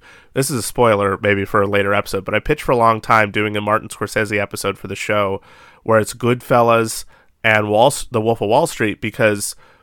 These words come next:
to a certain extent, like, from an outward perspective, they seem like totally different movies, 'cause one's about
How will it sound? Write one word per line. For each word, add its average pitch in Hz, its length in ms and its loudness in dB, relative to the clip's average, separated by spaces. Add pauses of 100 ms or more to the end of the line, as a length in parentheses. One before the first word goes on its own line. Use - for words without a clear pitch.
(460)
to 165 120 2
a 160 40 4
certain 202 220 0
extent, 156 380 2
like, 120 280 0 (680)
from 135 340 2
an 120 140 -2
outward 123 500 4
perspective, 120 540 0
they 104 100 -2
seem 113 180 -8
like 107 140 -2
totally 98 260 -4
different 98 280 -12
movies, 127 240 -2
'cause - 200 -12
one's 98 240 -12
about 92 340 -10